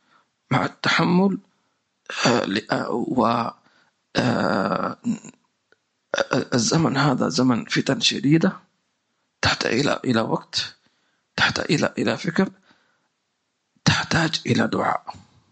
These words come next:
نربي أو-،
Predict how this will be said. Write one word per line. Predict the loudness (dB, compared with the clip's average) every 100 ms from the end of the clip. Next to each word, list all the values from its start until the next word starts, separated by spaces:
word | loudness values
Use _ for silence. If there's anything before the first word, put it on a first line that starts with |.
| _ _ _ _ _ _ _ _ -20 -20 _ _ _ _ _ _ _ _ _ _ _ _ _ -20 -20 -20 _
نربي | 2 6 6 6 0 -2
أو-، | -2 -2